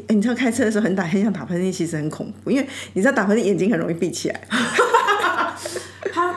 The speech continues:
Speaker 2: 他必须闭起来，他不是
Speaker 1: 对，
Speaker 2: 他必须
Speaker 1: 我有，可是有一次我在开车，我就很，鼻子很痒，很想打喷嚏，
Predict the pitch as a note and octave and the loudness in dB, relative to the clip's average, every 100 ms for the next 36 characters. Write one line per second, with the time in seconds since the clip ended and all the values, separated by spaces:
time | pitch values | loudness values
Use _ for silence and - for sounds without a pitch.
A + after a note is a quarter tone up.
0 | - F4 F4 D#4 C#4+ D4 D4 A#3 G3 F3+ | -2 -2 0 -2 0 -2 -2 -4 -2 -2
1 | C4 G4+ - G#3 B3+ F4 G#4 D4+ B3 B3 | 0 0 0 0 0 2 4 4 2 4
2 | G4 B3+ A#3+ F#4+ A#3+ E4 F4 D#4+ E4 D#4+ | 4 2 2 2 2 2 0 0 0 2
3 | F#4 D4+ G#3 D#4 D#4 A#3 C4+ - - C#4+ | 2 2 2 2 2 2 2 0 0 0
4 | D#4+ C4 A#3+ C#4+ C4+ G3 A#3+ A#3+ F3+ G3+ | 0 2 2 4 4 4 4 2 2 2
5 | A3 A#3 | 2 0